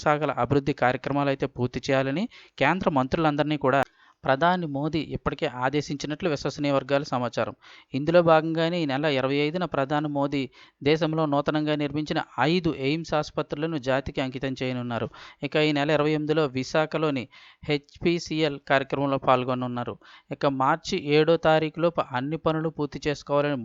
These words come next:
మోడీ మంత్రులను ఆదేశించడంతో ఇక మార్చి సెకండ్ వీక్లో షెడ్యూల్ విడుదలయ్యే అవకాశం ఉందని ప్రచారం జరుగుతోంది. ఒకసారి షెడ్యూల్ రిలీజ్ నేపథ్యంలో మోడీ మంత్రులను అయితే ఆదేశించినట్లు టాక్.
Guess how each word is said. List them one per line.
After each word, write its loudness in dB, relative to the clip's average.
మోడీ -2
మంత్రులను -2
ఆదేశించడంతో -6
ఇక -4
మార్చి 2
సెకండ్ -2
వీక్లో -2
షెడ్యూల్ 0
విడుదలయ్యే 0
అవకాశం 0
ఉందని -4
ప్రచారం 2
జరుగుతోంది. 2
ఒకసారి 2
షెడ్యూల్ 0
రిలీజ్ -2
నేపథ్యంలో -2
మోడీ 0
మంత్రులను -2
అయితే -2
ఆదేశించినట్లు -2
టాక్. 4